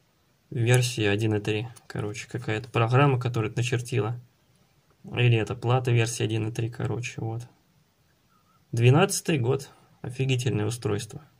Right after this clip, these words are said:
Офигительное. Жаль. Жаль, что не работало. Грусть, печаль. А вы, господа, тушите свет, не скучайте по старой технике.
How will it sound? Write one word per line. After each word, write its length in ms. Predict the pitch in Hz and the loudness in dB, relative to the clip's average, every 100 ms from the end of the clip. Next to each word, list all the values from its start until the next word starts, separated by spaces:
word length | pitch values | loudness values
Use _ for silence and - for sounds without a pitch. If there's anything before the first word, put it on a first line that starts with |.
| _ _ _ _ _ - | _ _ _ _ _ -6
Офигительное. 640 | 147 135 120 113 110 110 | -4 2 2 2 -2 0
Жаль. 300 | 113 156 151 - _ _ _ _ | 0 0 -2 -8 _ _ _ _
Жаль, 400 | 120 131 156 123 | 2 4 4 4
что 180 | 120 131 | 2 4
не 100 | 123 | 6
работало. 420 | 123 110 107 139 | 6 6 0 -2
Грусть, 240 | 131 135 - | -2 -4 -4
печаль. 400 | 117 - 104 - _ _ _ _ _ - | -6 -4 -8 -10 _ _ _ _ _ 2
А 80 | 139 | 6
вы, 80 | |
господа, 320 | 147 127 143 135 | 6 4 2 2
тушите 360 | 135 147 139 | 2 -2 -2
свет, 360 | - 165 170 - - | -2 0 0 -4 -6
не 100 | 120 | 0
скучайте 600 | 120 - 123 151 151 147 | 2 2 2 4 4 2
по 180 | 123 120 | 2 2
старой 360 | 117 120 117 113 | 2 4 4 4
технике. 560 | - 120 117 107 113 | 2 2 0 -4 -6